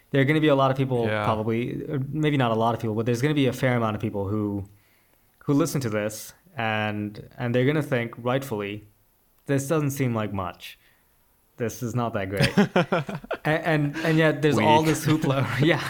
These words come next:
Speaker 1: And yet there's all this hoopla around it by, you know, like, great institutions and great musicians, um, who, again, are very likely doing this for sort of more practical fiscal reasons.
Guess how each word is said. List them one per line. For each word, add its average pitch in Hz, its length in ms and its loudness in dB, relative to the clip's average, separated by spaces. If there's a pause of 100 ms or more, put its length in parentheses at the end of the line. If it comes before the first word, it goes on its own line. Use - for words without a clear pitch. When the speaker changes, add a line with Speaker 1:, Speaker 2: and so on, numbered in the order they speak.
(520)
Speaker 1:
And 156 140 2
yet 180 140 2
there's 170 140 0
all 151 200 0
this 151 220 -2
hoopla 160 280 0
around 107 220 -4
it 104 80 -4
by, 113 280 0
you 127 140 0
know, 110 220 0
like, 113 420 -6 (160)
great 143 280 0
institutions 139 580 -4
and 120 100 -4
great 117 200 -2
musicians, 117 640 -6 (300)
um, 110 420 -4 (220)
who, 123 160 -4
again, 117 560 -4 (260)
are 139 160 -6
very 143 280 2
likely 139 300 0
doing 123 240 0
this 113 160 -4
for 110 380 -4
sort - 220 -4
of 113 80 -10
more 117 180 -2
practical 110 460 -6
fiscal 107 360 -6
reasons. 101 460 -6